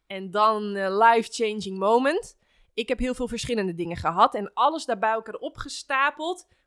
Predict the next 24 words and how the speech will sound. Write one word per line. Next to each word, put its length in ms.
kon 220
ik 100
niet 240
anders 320
dan 180
hier 220
eigenlijk 380
op 100
uitkomen. 600
Maar 160
bijvoorbeeld 340
de 120
eerste 300
trigger 280
die 160
ik 80
had, 380
eh, 240
was 220
juf 180
Maartje. 560
Die 180
was 180
vegetariër. 840